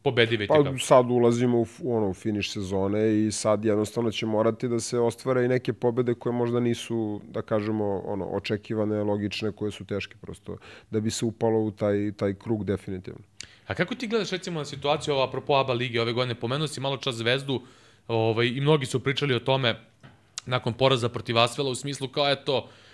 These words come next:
Speaker 1: e, nebitna je utakmica protiv C D Vite, e, protiv C D Vite Olimpije, kao velika razlika već napravljena u aba ligi, a kao povredili se Teodosić i ko je već na toj utakmici,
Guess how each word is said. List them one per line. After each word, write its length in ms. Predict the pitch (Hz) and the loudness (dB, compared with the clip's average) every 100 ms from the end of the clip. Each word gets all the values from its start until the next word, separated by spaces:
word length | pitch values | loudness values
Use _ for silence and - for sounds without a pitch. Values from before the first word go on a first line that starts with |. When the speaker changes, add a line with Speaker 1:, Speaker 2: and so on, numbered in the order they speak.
| - - | -16 -2
Speaker 1:
e, 160 | 123 | 0
nebitna 400 | 139 147 135 139 | 4 4 4 0
je 40 | 135 | 0
utakmica 460 | 143 156 147 120 | 0 0 0 -2
protiv 280 | - 120 131 | -4 -4 -6
C 160 | 117 131 | -4 -2
D 120 | 123 | 0
Vite, 720 | 127 151 - 143 135 123 107 - - _ | 0 -4 -2 2 4 2 0 -6 -20 _
e, 260 | - 123 117 | -6 -4 -4
protiv 360 | 123 131 135 | -8 -6 -8
C 160 | 139 143 | -6 -4
D 60 | 139 | -4
Vite 200 | 139 143 | 0 0
Olimpije, 580 | 139 151 156 156 131 | 0 -2 0 2 2
kao 380 | - 143 135 127 | 2 2 4 2
velika 480 | 127 127 139 131 131 | 0 0 0 2 -2
razlika 440 | 127 139 143 139 131 | 0 0 -2 -4 -2
već 180 | 131 | -2
napravljena 460 | 139 135 151 139 127 | -4 -4 -2 -2 -2
u 120 | 127 | 2
aba 200 | 139 135 | 2 2
ligi, 520 | 127 165 156 156 123 - - - | 0 -2 -2 -2 -2 -6 -20 -12
a 260 | 139 139 151 | -2 4 4
kao 200 | 147 156 | 4 2
povredili 480 | 147 143 151 143 143 | 2 2 2 2 -2
se 140 | 120 | -6
Teodosić 680 | 120 147 143 135 127 127 - | -4 -2 0 -2 -4 -6 -6
i 140 | 131 131 127 127 127 131 135 | -6 -4 -4 -4 -4 -6 -10
ko 160 | - 139 | -4 -2
je 60 | |
već 260 | 127 139 - 131 120 | 2 0 0 -4 -4
na 140 | 120 | -4
toj 140 | 120 | -4
utakmici, 600 | 131 131 151 147 - 127 | -4 -4 -4 -6 -4 -6